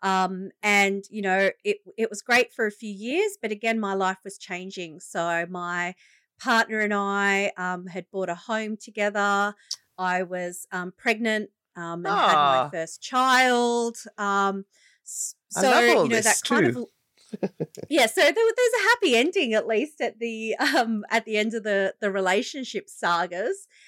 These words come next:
Speaker 1: Um, but it was, again, the change in life. I was by, you know, that two thousand and fifteen period, I was, um, living, so I live at a place called Bungendore, which is a gorgeous little town outside of Canberra on, on
Speaker 2: Yeah.
Speaker 1: the New South Wales side of the border.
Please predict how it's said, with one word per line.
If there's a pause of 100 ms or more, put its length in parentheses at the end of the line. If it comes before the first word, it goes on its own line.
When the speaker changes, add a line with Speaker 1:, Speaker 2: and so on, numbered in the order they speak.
(300)
Speaker 1:
Um, (140)
but
it
was,
again,
the
change
in
life.
I
was
by,
you
know,
that
two
thousand
and
fifteen
period, (520)
I
was,
um,
living, (140)
so
I
live
at
a
place
called
Bungendore,
which
is
a (160)
gorgeous
little
town
outside
of
Canberra
on,
on
Speaker 2:
Yeah.
Speaker 1:
the
New
South
Wales
side
of
the
border.